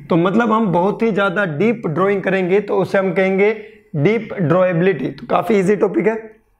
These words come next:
नेक्स्ट पॉइंट इज, छोटे छोटे टॉपिक आएंगे बहुत ही सिंपल सिंपल, that is the deep drawability। नेक्स्ट पॉइंट है आपका डीप ड्रॉएबिलिटी।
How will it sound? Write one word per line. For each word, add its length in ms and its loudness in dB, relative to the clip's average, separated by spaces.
नेक्स्ट 220 0
पॉइंट 200 2
इज, 200 -2
छोटे 280 2
छोटे 220 2
टॉपिक 280 0
आएंगे 240 0
बहुत 280 0
ही 60 0
सिंपल 340 0
सिंपल, 400 -6
that 220 0
is 100 0
the 80 0
deep 320 0
drawability। 760 2
नेक्स्ट 320 2
पॉइंट 220 2
है 60 2
आपका 340 0
डीप 540 0
ड्रॉएबिलिटी। 1200 0